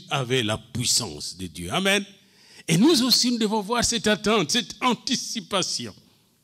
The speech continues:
Et voici, il vint un homme nommé Jairus, qui était chef de la synagogue, il était chef de la synagogue, mais il n'avait pas de puissance et il savait où était la puissance. Il se jeta à ses pieds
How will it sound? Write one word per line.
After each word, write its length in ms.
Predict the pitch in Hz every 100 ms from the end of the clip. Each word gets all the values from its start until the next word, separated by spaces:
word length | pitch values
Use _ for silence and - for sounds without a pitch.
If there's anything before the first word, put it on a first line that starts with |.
| _ - - - -
Et 80 |
voici, 440 | 175 196 226 - 269
il 80 | 202
vint 260 | 214 226
un 100 | 196
homme 320 | 202 233 214 202 - -
nommé 340 | 190 196 202
Jairus, 640 | 151 147 165 226 254 - - - _
qui 180 | 220 226
était 260 | - 233
chef 400 | - - 233 190
de 80 | 165
la 120 | 165
synagogue, 720 | 143 - 240 156 139 170 285 254 _ _ _
il 80 | 117
était 140 | 127
chef 520 | 110 - - - 165
de 80 | 156
la 100 | 135
synagogue, 500 | - 135 127 151 240 - -
mais 80 | 165
il 60 | 175
n'avait 220 | 170 180
pas 160 | -
de 60 | 196
puissance 640 | - 254 - - 247 285 - -
et 60 |
il 60 | 202
savait 340 | - 196 202 240
où 180 | 339 311
était 260 | 180 175 190
la 120 | 147
puissance. 800 | 110 110 - 92 80 - - - _ _ _ _ _ _ _ -
Il 80 | 156
se 180 | 151
jeta 540 | 151 127 208 240 254 233
à 60 |
ses 220 | 226 220 214
pieds 340 | 208 208 226